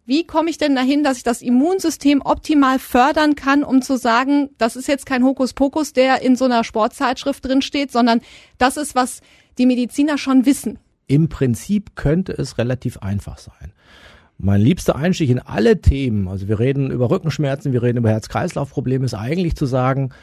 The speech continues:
Speaker 2: seit wann haben wir unsere jetzigen Lebensgewohnheiten?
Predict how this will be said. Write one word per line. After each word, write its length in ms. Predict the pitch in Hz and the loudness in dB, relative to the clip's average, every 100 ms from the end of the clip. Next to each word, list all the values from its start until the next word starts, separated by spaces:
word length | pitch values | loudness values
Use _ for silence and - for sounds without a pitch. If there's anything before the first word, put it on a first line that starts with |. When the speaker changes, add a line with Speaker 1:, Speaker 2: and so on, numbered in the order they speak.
| - - | -20 -4
Speaker 2:
seit 300 | 113 113 104 | -2 0 0
wann 260 | 143 196 | 2 2
haben 240 | 151 151 151 | 2 0 2
wir 180 | 147 139 | 2 2
unsere 260 | 135 120 | 0 2
jetzigen 440 | 113 143 - 120 104 | 2 0 -2 0 2
Lebensgewohnheiten? 960 | 110 104 - 78 82 76 73 - 76 | 4 2 -2 -8 -8 -8 -8 -12 -18